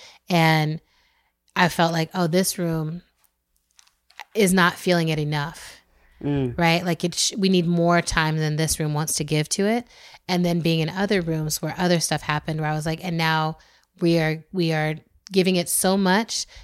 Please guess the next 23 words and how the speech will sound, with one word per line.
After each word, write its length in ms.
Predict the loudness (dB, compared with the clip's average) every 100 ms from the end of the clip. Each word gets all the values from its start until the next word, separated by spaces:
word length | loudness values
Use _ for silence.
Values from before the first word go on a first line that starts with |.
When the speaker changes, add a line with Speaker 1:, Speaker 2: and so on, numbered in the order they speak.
| -6
Speaker 1:
that 140 | -2 2
we 140 | 2
are 60 | 2
no 160 | 2
longer 280 | 2 0 -2
being 240 | -2 -2 -4
accountable 600 | -10 -6 -2 -2 -2 -6
to 180 | -4
the 100 | -4
movement 460 | -2 -2 -2 -4 -4
that 140 | -4
is 80 | -4
trying 220 | -4 -4 -2
to 60 |
stop 400 | -4 0 0 0 -4
this 160 | -4
thing 200 | -2 -4
from 160 | -4 -6
being 180 | -6 -6
possible 500 | -6 -6 -6 -8 -8
anymore." 380 | -8 -8 -8 -4
Speaker 2:
Mm-hmm. 400 | -2 -2 -2 0
Speaker 1:
Right? 320 | 2 2